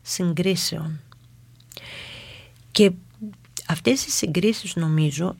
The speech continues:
είναι και στη βάση όλης αυτής, ας το πούμε, της μη ευτυχίας ή του ανικανοποίητου. Θα το πάω λίγο διαφορετικά.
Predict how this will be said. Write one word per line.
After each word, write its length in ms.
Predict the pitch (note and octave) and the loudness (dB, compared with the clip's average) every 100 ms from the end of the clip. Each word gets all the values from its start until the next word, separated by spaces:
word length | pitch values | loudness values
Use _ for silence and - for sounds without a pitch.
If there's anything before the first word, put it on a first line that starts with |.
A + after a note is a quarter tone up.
| - | -4
είναι 200 | G#3 B3+ | -2 -2
και 120 | A3+ | -2
στη 240 | - - | -4 -4
βάση 640 | D#3 F3+ F3+ F3 - E3+ G3+ - - - - - - - - - - - - _ - | -2 0 2 0 0 -2 -4 -16 -20 -20 -20 -20 -20 -20 -20 -20 -20 -20 -20 _ 0
όλης 460 | G#3 A#3 B3 A#3+ | 4 4 2 0
αυτής, 360 | F3+ - G#3+ G#3 | -2 0 -2 0
ας 140 | F#3+ | -4
το 100 | - | -4
πούμε, 340 | - - G3 G3+ | -6 -2 0 0
της 240 | G3 D#3+ | -2 -4
μη 340 | F#3 G3 G#3 G3+ - | 0 0 0 -6 -8
ευτυχίας 840 | D#3 - - - - D3+ D3+ - - | -8 -6 -8 -4 0 0 0 -10 -8
ή 120 | F#3+ F#3+ | -4 -2
του 120 | G3+ | 0
ανικανοποίητου. 1000 | F#3+ F3 F3 E3 D#3+ - D#3+ D#3 - - _ - - - - - _ - - | 0 0 0 0 0 2 2 2 -4 -16 _ -18 -14 -14 -14 -18 _ -20 -20
Θα 240 | - F#3+ | -4 -2
το 120 | F3+ | -2
πάω 260 | E3+ A#3 D4+ | 0 2 4
λίγο 320 | C4+ B3+ C4 | 4 4 2
διαφορετικά. 840 | G3+ F#3 F3+ D#3+ D3+ - - E3 | 2 0 0 -2 -2 -4 0 0